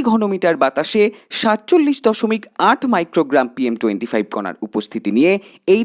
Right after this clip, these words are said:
তালিকার একশো পঁয়ষট্টিতম স্থানেই রয়েছে the city of joy। সব মিলিয়ে সারা ভারতবর্ষ জুড়েই যে বায়ু দূষণের মাত্রা দিনের পর দিন ভয়াবহ রূপ নিচ্ছে বা কার্যত নিয়ে ফেলেইছে, সে আশঙ্কা থেকেই যায়।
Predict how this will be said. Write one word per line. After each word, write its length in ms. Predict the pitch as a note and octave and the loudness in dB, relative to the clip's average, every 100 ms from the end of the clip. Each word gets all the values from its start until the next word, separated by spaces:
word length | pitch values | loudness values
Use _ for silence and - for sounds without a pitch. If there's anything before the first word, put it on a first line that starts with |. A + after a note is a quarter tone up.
| A3 | 0
তালিকার 360 | G3+ G3 G#3 G#3 E3 | -2 0 -2 0 -6
একশো 220 | - - G3 - | -2 -2 0 2
পঁয়ষট্টিতম 640 | G3+ - E4+ - D#4 G#3 E3+ | 2 2 0 2 2 0 -4
স্থানেই 340 | - C#3+ G2+ F2 | -4 -6 -4 -4
রয়েছে 260 | F2 G2 G3+ G2 - _ | -2 0 2 2 -4 _
the 80 | - E3+ | -4 -2
city 240 | G#3+ - A2 | -4 0 0
of 60 | G#2+ - | 0 2
joy। 160 | A#2 F2+ _ _ _ - | 2 2 _ _ _ -4
সব 200 | - A#2+ | -2 0
মিলিয়ে 240 | A2 D3 G#3+ A#3 - - - | 0 2 2 2 -10 -6 0
সারা 220 | A#3+ A#3+ G#3+ | 2 2 2
ভারতবর্ষ 460 | G3 A#3+ F4 F4+ - A#3 | 2 2 4 0 2 -2
জুড়েই 240 | F#3+ G3+ C4 | 0 0 0
যে 80 | G#3 F#3 | 0 2
বায়ু 180 | D3+ E3 D#3+ | 2 2 0
দূষণের 360 | - F3 F3 E3 | -2 0 0 0
মাত্রা 240 | D#3 - F#3+ C3 | 0 0 -2 -2
দিনের 260 | D#3+ G#3+ D#4 | -2 0 2
পর 120 | G#3+ F#3 G3 | 0 0 -4
দিন 100 | G3 C#3+ | -6 -8
ভয়াবহ 420 | - C#3+ A3+ C4 E3 | -2 2 2 2 -2
রূপ 120 | A#2+ - | -4 -4
নিচ্ছে 280 | G2 - G3 G#3 G3+ - - | -6 -2 0 0 -2 -6 2
বা 80 | F3+ | 2
কার্যত 360 | G3+ F#3+ G#3 G3 G3+ F3 | 2 0 -2 0 -2 0
নিয়ে 180 | F3+ F#3 | -2 -2
ফেলেইছে, 500 | - F#3 C#4 C4 - C#3 C3 _ - - | -2 2 2 2 0 -2 -4 _ -8 -2
সে 120 | G#3+ D3 | 0 0
আশঙ্কা 300 | - G#2+ - - | -2 -10 -10 -8
থেকেই 280 | E3 G#2 F#2 | -4 -2 0
যায়। 140 | G#2+ | -2